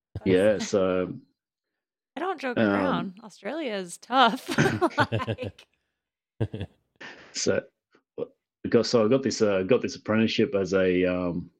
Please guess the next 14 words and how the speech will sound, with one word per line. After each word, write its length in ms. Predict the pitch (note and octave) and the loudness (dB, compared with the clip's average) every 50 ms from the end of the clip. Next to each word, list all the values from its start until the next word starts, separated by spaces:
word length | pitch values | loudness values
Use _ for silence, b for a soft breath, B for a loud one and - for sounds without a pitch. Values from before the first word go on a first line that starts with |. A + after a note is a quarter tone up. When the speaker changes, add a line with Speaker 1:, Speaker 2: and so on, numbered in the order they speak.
| _ _ _ _ - | _ _ _ _ -4
Speaker 1:
railways 440 | G2 F#2+ F#2+ G2 G2+ G2+ G2+ F2+ - | 0 0 2 2 2 0 0 -2 -2
mechanic. 440 | G2 F#2 - - G#2 A2 A#2+ B2+ - _ _ _ _ _ _ _ _ _ _ _ _ _ _ - | -6 -6 -4 -2 0 0 -2 -2 -6 _ _ _ _ _ _ _ _ _ _ _ _ _ _ -8
So 380 | - - F#2+ F#2 F2+ F2+ F2+ D2 - _ _ _ _ _ _ _ _ _ _ _ _ - | -2 0 2 2 2 0 -2 -4 -6 _ _ _ _ _ _ _ _ _ _ _ _ -16
the 60 | F2+ | -12
funny 340 | - - C3 C3 C3 B2 A2 | -2 0 2 2 2 0 -2
thing 220 | - A#2+ A2+ G#2 | 0 0 -2 0
about 260 | G2 G2+ G2+ F#2+ F2 F#2 | 0 0 -2 -2 0 0
that 180 | G#2+ G#2 G2+ | 0 0 0
is 140 | G2+ F#2+ F#2 | -2 0 0
I 60 | G2+ | 0
never 260 | G2 G#2 G#2 G2+ F2+ | 0 2 0 0 -2
touched 340 | F2 - - F#2+ F2+ - - F#2+ | -4 -4 -4 -4 -4 -4 -4 -4
any 140 | F2 E2+ | -4 -4
trains, 560 | D2 - F#2+ F#2+ F#2 F2+ F2 E2+ E2 - - | -4 -4 -4 -4 -2 -2 -4 -6 -6 -10 -14